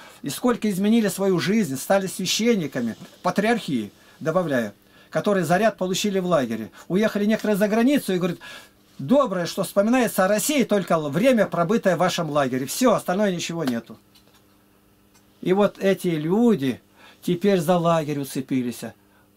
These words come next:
Лагерь, дети, педофил. Педофил! Но когда все это рассмотрели, а как раз и суд был по этой теме-то, что мимо, где девочки спят, даже проходить нельзя мальчикам,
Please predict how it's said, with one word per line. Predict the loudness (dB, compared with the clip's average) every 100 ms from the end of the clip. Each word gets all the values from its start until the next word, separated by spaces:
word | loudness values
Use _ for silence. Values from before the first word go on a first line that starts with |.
| _
Лагерь, | -4 0 0 0 -4 -8 _ -16
дети, | -2 0 0 -4 _ _
педофил. | 2 2 2 0 0 -2 -18 _ _ _ _ _ _ _ -2
Педофил! | 2 4 2 0 2 2 0 _ _ _ _ _ _ _ _ _
Но | -6 -2
когда | 2 2 4 2 -2 -12 -20
все | -6 0
это | 2 2
рассмотрели, | 0 -2 -4 0 2 4
а | 2 2
как | -2 -2
раз | 0 -2
и | -4
суд | -2 -2 0
был | -2
по | 0 0
этой | 0 -6
теме-то, | -4 -4 -4 -6 -12 -14 -16
что | -4 -2
мимо, | 2 2
где | 2 0
девочки | 0 0 -2 -6
спят, | -4 -2 0
даже | 0 -2
проходить | -2 0 0 -2
нельзя | -4 -2 0
мальчикам, | 2 0 -4 -6 -8